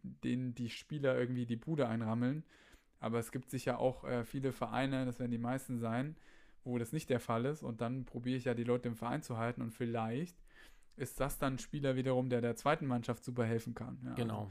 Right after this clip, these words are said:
Speaker 1: also
Speaker 2: also das ist
Speaker 1: dieser
Speaker 2: wahrscheinlich so ein
Speaker 1: Leistungs-
Speaker 2: bisschen der, der Schlüsseltipp an der ganzen Geschichte, den wir da ein bisschen mitgeben wollen. Also wenn, ähm, ihr merkt, es passt einfach leistungstechnisch nicht, dann versucht die Leute im Verein zu vermitteln. Wir haben jetzt auch,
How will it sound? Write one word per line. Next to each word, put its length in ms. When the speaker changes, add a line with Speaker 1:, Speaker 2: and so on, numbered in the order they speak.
Speaker 1:
also 160
Speaker 2:
also 160
das 140
ist 120
Speaker 1:
dieser 220
Speaker 2:
wahrscheinlich 300
so 60
ein 60
Speaker 1:
Leistungs- 60
Speaker 2:
bisschen 180
der, 300
der 80
Schlüsseltipp 580
an 100
der 120
ganzen 300
Geschichte, 420
den 160
wir 140
da 160
ein 60
bisschen 200
mitgeben 360
wollen. 220
Also 260
wenn, 340
ähm, 420
ihr 120
merkt, 280
es 80
passt 360
einfach 200
leistungstechnisch 840
nicht, 260
dann 160
versucht 320
die 60
Leute 300
im 160
Verein 360
zu 120
vermitteln. 440
Wir 100
haben 100
jetzt 140
auch, 180